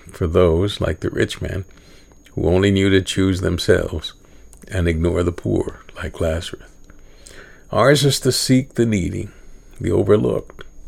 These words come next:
the unseen, and the hungry, thirsty, naked, and lost, and all things will be added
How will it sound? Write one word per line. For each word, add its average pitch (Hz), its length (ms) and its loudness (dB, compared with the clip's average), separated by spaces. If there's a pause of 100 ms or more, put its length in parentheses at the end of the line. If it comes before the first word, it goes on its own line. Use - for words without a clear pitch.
(160)
the 85 100 -2
unseen, 101 720 -2 (720)
and 113 180 4
the 113 100 6
hungry, 131 460 2
thirsty, 120 520 0
naked, 113 400 2
and 90 180 0
lost, - 540 -4 (760)
and - 180 -14
all 104 240 -2
things 85 500 -6 (420)
will 80 120 -2
be 80 200 0
added 78 400 -2